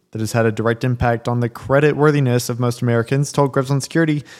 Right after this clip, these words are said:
they were never contacted by the F B I seeking to vet an InfraGard application. And U S D O D told Grips on Security their phony application was submitted in November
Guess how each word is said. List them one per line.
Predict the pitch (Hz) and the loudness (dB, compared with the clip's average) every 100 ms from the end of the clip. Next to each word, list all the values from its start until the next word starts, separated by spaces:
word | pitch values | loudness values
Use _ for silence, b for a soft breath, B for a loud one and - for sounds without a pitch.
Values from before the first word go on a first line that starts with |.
| B B B B | B B B B
they | 123 156 | 2 4
were | 196 | 6
never | 180 190 196 | 6 4 2
contacted | - 170 190 156 127 | 0 2 2 2 2
by | 120 | 2
the | 113 | 4
F | 113 - | 4 4
B | 113 | 4
I | 107 107 | 6 6
seeking | 127 - 123 117 123 | 2 0 -2 0 -2
to | 107 | 0
vet | 104 113 113 | 2 2 2
an | 123 | -2
InfraGard | 117 120 113 110 | -2 0 2 2
application. | 117 147 185 190 - - 107 - - | 2 -2 -4 -2 -4 -6 -8 -12 -4
And | 127 | 0
U | 120 127 | 4 4
S | 123 | 4
D | 139 | 2
O | 127 | 4
D | 147 175 156 | 4 4 2
told | 147 143 123 | 0 0 2
Grips | 123 117 | 0 0
on | 120 | -2
Security | - 117 113 | -2 -2 2
their | 113 | 2
phony | 113 123 127 123 | 0 0 0 0
application | 120 120 127 139 | -2 -2 -2 -2
was | 120 | -2
submitted | - 127 147 147 | -2 0 2 2
in | 131 | 2
November | 120 117 156 175 180 | 2 2 2 4 2